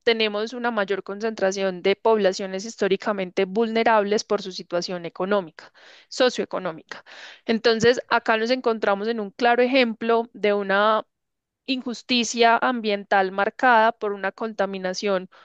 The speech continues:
eh, mucho mayor en una zona específica de la ciudad. Y al lado derecho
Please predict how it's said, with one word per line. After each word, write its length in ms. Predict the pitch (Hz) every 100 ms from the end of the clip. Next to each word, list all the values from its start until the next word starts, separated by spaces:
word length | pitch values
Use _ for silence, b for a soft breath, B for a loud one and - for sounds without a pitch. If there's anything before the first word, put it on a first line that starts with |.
| b b _
eh, 380 | 226 220 214 214
mucho 340 | 226 254 - 247
mayor 380 | 247 254 240 -
en 120 | 208
una 200 | 196 185
zona 280 | - 220 202
específica 720 | 202 196 190 185 - 196 185 - _
de 120 | 202
la 120 | 202
ciudad. 320 | 208 285 226 - _ _ _ _ _ _ _ _ _ _
Y 120 | 240
al 140 | 240 233
lado 220 | 226 240
derecho 560 | 285 294 247 262 247